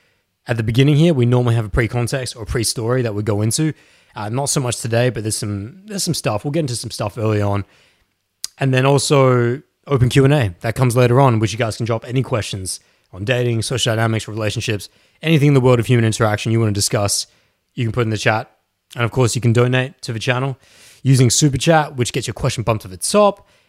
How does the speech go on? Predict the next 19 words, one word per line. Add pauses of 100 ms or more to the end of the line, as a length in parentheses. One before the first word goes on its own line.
and
I
give
more
time
to
that,
and
it's
most
appreciated.
Just
go
supporting
what
goes
on
here. (640)
So,